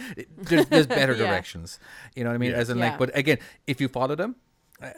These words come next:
Speaker 1: uh, like, for, like, for, like, seriously, for, like, five years out in, in my, in my career, I never had G P S. You know, so this is how I had to get there
Speaker 2: Really?
Speaker 1: everywhere. You know what I mean? So, and it, it worked most of the time. Just sometimes they said, "Make a left," when you should have made a right,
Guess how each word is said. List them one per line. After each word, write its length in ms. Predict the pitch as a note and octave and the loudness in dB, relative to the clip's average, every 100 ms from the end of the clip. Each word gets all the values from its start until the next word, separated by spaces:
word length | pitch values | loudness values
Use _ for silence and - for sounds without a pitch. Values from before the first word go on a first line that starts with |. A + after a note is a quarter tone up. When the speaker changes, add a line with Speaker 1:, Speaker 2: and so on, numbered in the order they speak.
| C3+ | -2
Speaker 1:
uh, 140 | C3+ | 0
like, 140 | C3+ C#3+ | 2 0
for, 100 | E3 | -2
like, 300 | D3+ D3 - | 0 -2 -2
for, 180 | - D3+ | -10 -2
like, 140 | D3+ | -2
seriously, 320 | - G3 C#3+ | 0 -2 -2
for, 80 | D3 | -4
like, 140 | D3 | -6
five 260 | - D#3 D#3 | -2 0 0
years 240 | D3+ D#3 | 0 -2
out 180 | C3+ C3 | -2 -4
in, 180 | B2+ C3 | -4 -6
in 100 | B2 | -4
my, 120 | B2 - | -6 -6
in 120 | B2 | -6
my 100 | A#2 | -4
career, 320 | - C3+ D#3 A2+ | -6 -4 -2 -2
I 100 | E3+ | -2
never 200 | G#3 C3 | -2 -2
had 240 | C#3+ A#2 - | -2 -4 -10
G 120 | - G2+ | -14 -12
P 140 | F2 | -12
S. 320 | F2+ - - _ _ - | -14 -16 -20 _ _ -10
You 80 | |
know, 80 | A#2 | -6
so 140 | C3 C3 | -6 -4
this 180 | D#3 | -4
is 60 | C3 | -2
how 160 | C3 A#2+ | 0 0
I 100 | G#2 | -2
had 140 | A2+ | -6
to 60 | G#3+ | -4
get 180 | G#3+ | -2
there 100 | G3 | -2
Speaker 2:
Really? 100 | D#3+ E3+ | -4 -6
Speaker 1:
everywhere. 180 | - - | -12 -12
You 120 | G2 | -8
know 80 | A2+ | -8
what 60 | |
I 80 | A#2 | -6
mean? 100 | C#3 D3 - - | -8 -10 -20 -20
So, 380 | - - B2+ A#2 | -14 -4 0 0
and 180 | A#2+ D3 | -2 -6
it, 400 | - - - - | -6 -14 -18 -14
it 180 | - E3 | -6 -4
worked 240 | D#3+ A3 F#3+ | 0 0 0
most 180 | E3+ F3 | -4 -2
of 80 | |
the 60 | E3 | -4
time. 160 | F#3 E3+ | -4 -4
Just 160 | F3 | -6
sometimes 440 | F3+ F3 D#3 E3 D#3 | -6 -4 -4 -4 -4
they 260 | D3+ C#3+ - - - | -2 -2 -6 -20 -20
said, 260 | - D3 C#3 _ _ - | -6 -4 -4 _ _ -20
"Make 360 | A#2 C3 D3 | -12 -4 -2
a 40 | C#3+ | 0
left," 240 | C#3+ D3 | 0 0
when 120 | C3 | -2
you 40 | B2+ | -2
should 140 | D3 | 0
have 80 | C#3 | 0
made 120 | C3+ | 0
a 40 | A#2+ | 0
right, 340 | D3 D#3 - | 0 0 -6